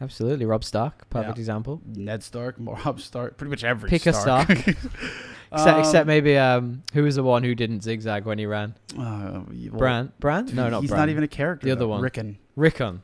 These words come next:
Speaker 1: yeah.
Speaker 2: Such a fucking weird name,
Speaker 1: Well,
Speaker 2: man.
Speaker 1: inter-, interesting you say that because I, I watched a thing. I said, um, <clears throat> I said I had a bit of time, being sick and all. And I, so I picked a couple of things I've had on my, uh, Netflix list, and I've been a bit like, "I need to get into these."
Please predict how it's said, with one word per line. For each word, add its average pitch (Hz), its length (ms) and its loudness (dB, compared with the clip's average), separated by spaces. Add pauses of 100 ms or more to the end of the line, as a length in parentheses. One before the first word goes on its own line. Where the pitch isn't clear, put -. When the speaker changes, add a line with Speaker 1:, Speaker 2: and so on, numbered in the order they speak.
Speaker 1:
yeah. 98 280 -8
Speaker 2:
Such - 80 -20
a - 40 -20
fucking 123 340 -14
weird 113 180 -10
name, 113 200 -8
Speaker 1:
Well, 208 100 8
Speaker 2:
man. 254 60 8
Speaker 1:
inter-, - 140 0
interesting 240 340 0
you 214 40 4
say 190 180 4
that 156 140 6
because 139 140 -4
I, 160 240 4
I 151 140 4
watched 151 200 0
a 131 60 -8
thing. 110 280 -4
I 104 100 -4
said, 131 300 -2
um, 107 460 -2 (220)
<clears throat> - 160 0
I - 40 -4
said 135 180 2
I - 20 4
had 123 80 4
a 120 40 2
bit 110 120 4
of 104 80 0
time, 117 500 -2 (340)
being 117 200 -4
sick - 340 -6
and 104 80 -6
all. 101 220 -6 (400)
And 127 120 0
I, 127 300 4
so - 160 -2
I 147 160 2
picked 160 220 4
a 151 40 -6
couple 151 200 0
of - 60 -4
things 143 220 -2
I've 123 200 0
had 156 240 2
on 151 80 4
my, 117 600 0
uh, 104 500 -2
Netflix 117 500 -6
list, 120 280 -4
and 113 60 -6
I've 107 80 -4
been 113 120 -4
a - 20 -6
bit 104 100 0
like, 104 120 0
"I 117 80 0
need 120 180 -2
to 113 100 -6 (420)
get 107 140 2
into 110 240 -2
these." 101 320 -4